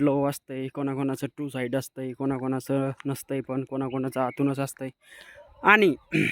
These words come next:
सांगायची जर गोष्ट झाली, तर प्रत्येकाचं लव्ह कसं असतंय माहिती आहे का?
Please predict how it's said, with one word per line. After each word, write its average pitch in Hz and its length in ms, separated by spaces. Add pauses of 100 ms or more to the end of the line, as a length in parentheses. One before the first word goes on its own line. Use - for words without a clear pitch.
(180)
सांगायची 151 360
जर 180 140
गोष्ट 185 240
झाली, 143 260 (760)
तर 156 120
प्रत्येकाचं 165 480
लव्ह 165 240
कसं 170 240
असतंय 160 300
माहिती 156 200
आहे 143 100
का? 131 100